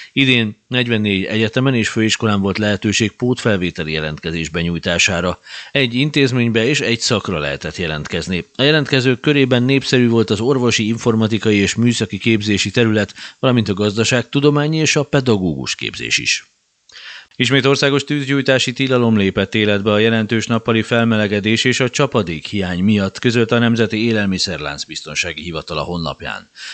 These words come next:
Azt írták, "a tilalmat a Belügyminisztérium Országos Katasztrófavédelmi Főigazgatóságának egyetértésével rendelték el. Hangsúlyozták, hogy a tüzek megelőzésében kiemelt szerepe van a lakosság felelős magatartásának,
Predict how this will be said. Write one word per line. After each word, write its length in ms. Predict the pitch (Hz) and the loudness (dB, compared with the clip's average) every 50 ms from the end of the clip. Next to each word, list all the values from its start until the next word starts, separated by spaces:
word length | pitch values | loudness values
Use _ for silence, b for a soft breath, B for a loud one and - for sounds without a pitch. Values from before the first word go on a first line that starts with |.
| B B | B B
Azt 200 | B 143 139 - | B -2 0 2
írták, 380 | 143 131 - 123 110 104 - - - | 2 2 2 0 -2 -2 -4 -8 -8
"a 120 | - 143 | -6 -6
tilalmat 460 | 143 - 185 160 147 135 143 156 151 | -4 -2 0 2 2 2 2 2 2
a 80 | 156 139 | 2 2
Belügyminisztérium 920 | 127 151 160 160 151 135 131 127 123 123 - - - 123 117 117 113 117 | 2 2 0 0 0 0 2 2 2 2 0 0 0 2 4 4 4 4
Országos 420 | 131 135 131 - 131 117 123 113 | 2 2 0 0 0 0 0 -2
Katasztrófavédelmi 1000 | - - 127 - 127 117 - - 120 110 104 - 104 95 98 87 98 92 92 90 | 0 -2 -2 0 -2 -2 -2 -2 -2 -2 0 -2 -2 -2 -2 -2 -2 -2 -2 -2
Főigazgatóságának 1200 | - - 113 107 101 92 95 85 76 78 78 - - 76 71 - - 82 73 73 73 76 76 - | -2 -2 -2 0 0 0 -2 -4 -6 -8 -10 -10 -8 -6 -4 -4 -4 -4 -4 -6 -6 -6 -6 -6
egyetértésével 920 | - 82 92 - - - - 170 147 - - 69 67 - - 67 62 62 58 | -6 -6 -4 -4 -6 -6 -6 -8 -10 -10 -10 -10 -8 -6 -6 -6 -6 -6 -6
rendelték 580 | 58 60 62 60 60 60 - - 69 64 - | -8 -8 -8 -8 -8 -8 -8 -8 -10 -10 -8
el. 240 | - 62 52 - - _ B B B B B B | -6 -8 -8 -8 -10 _ B B B B B B
Hangsúlyozták, 680 | B 123 117 - - 120 110 107 - - 131 139 151 | B 4 4 6 6 6 6 4 4 2 0 0 0
hogy 140 | - 123 104 | 0 0 0
a 80 | 101 98 | 0 0
tüzek 320 | - 165 165 160 139 - | 0 0 2 0 0 0
megelőzésében 840 | - 143 143 143 135 131 131 127 120 127 120 - 135 127 131 127 131 | 0 -2 0 2 2 2 4 4 4 2 2 2 2 2 0 0 -2
kiemelt 460 | 123 - 160 147 135 123 107 98 - | 0 0 0 2 2 2 2 0 0
szerepe 360 | - - 117 104 101 95 104 98 | 0 2 2 2 2 2 2 2
van 140 | 98 107 | 2 2
a 80 | 110 107 | 2 4
lakosság 520 | 113 120 - - 117 107 - - 113 107 | 2 2 2 2 0 0 2 0 0 -2
felelős 460 | - - 127 123 120 113 107 101 92 - | -2 -2 0 0 2 2 2 0 -2 -2
magatartásának, 1000 | 107 98 85 87 - 90 80 - - 92 85 85 - 110 95 95 98 92 - | -4 -4 -4 -4 -4 -6 -6 -6 -4 -4 -2 -2 0 0 0 0 -2 -2 -4